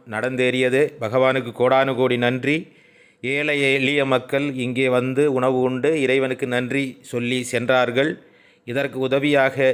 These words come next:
நிதியாகவும் பொருளாகவும் உதவி செய்த அனைவருக்கும் நன்றிகளை தெரிவித்துக் கொள்கிறோம். இன்று இங்கே அன்னதானத்துக்காக ரெண்டாயிரத்தி நூத்தி பதினோரு ரூபாய்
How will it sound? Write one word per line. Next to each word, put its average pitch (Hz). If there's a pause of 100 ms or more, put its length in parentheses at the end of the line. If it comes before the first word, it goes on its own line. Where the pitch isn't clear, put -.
(140)
நிதியாகவும் 127
பொருளாகவும் 127
உதவி 131
செய்த 127
அனைவருக்கும் 131
நன்றிகளை 131
தெரிவித்துக் 127
கொள்கிறோம். 131 (520)
இன்று 143 (180)
இங்கே 143 (600)
அன்னதானத்துக்காக 135
ரெண்டாயிரத்தி 139
நூத்தி 135
பதினோரு 127
ரூபாய் 127